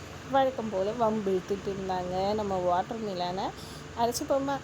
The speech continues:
அப்படின்ற மாதிரி நம்ம வாட்டர் மிலன் கண்டுக்காம ஒரே இது பண்றாரு. இன்னொரு பக்கம் பார்த்தீங்கன்னா,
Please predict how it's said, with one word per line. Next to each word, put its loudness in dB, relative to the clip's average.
அப்படின்ற 0
மாதிரி 2
நம்ம 0
வாட்டர் 0
மிலன் -2
கண்டுக்காம 0
ஒரே 0
இது -2
பண்றாரு. 0
இன்னொரு 0
பக்கம் 0
பார்த்தீங்கன்னா, -2